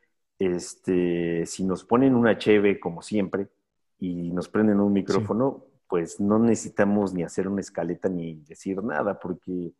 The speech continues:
Speaker 1: pues así son las pláticas entre nosotros con el micro o sin el micrófono". Creo que eso es parte de,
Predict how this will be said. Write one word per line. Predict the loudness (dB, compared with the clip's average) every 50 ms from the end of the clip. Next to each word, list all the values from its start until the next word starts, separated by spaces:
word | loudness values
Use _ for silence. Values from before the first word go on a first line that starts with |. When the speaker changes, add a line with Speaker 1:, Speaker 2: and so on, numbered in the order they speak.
| _ _ _ _ -8
Speaker 1:
pues | -6 -2 -2
así | -2 -2 -4 -6
son | -2 0 2 2
las | 2 0
pláticas | -2 -4 -4 -4 -4 -4 -2 -2 -2 -2
entre | -4 -6 -6 -6
nosotros | -6 -6 -4 -4 -4 -4 -2 -2 -2 -2 -2 -6 -16 _ _ _ _ _ _ _ _ _
con | -2 2 2 4 4 2
el | 0 0
micro | 0 0 -2 0 0 0 0 0 0 -2 -4
o | -6 -4 -4 -6 -6
sin | -8 -14 -14 -14 -12
el | -12 -12
micrófono". | -12 -8 -2 0 0 0 0 -4 -6 -6 -6 -10 -12 _ _ _ _
Creo | -4 -2 0 0 0 0
que | 0 0 2 2
eso | 2 0 2 2 4 4
es | 4 4 2 -2 -4 -6 -12 _ _ _ _ _ _ _ _
parte | 2 2 2 2 0 0 0 0 0
de, | 0 -2 -6 -6 -6 -8 -8 -10 -10 -12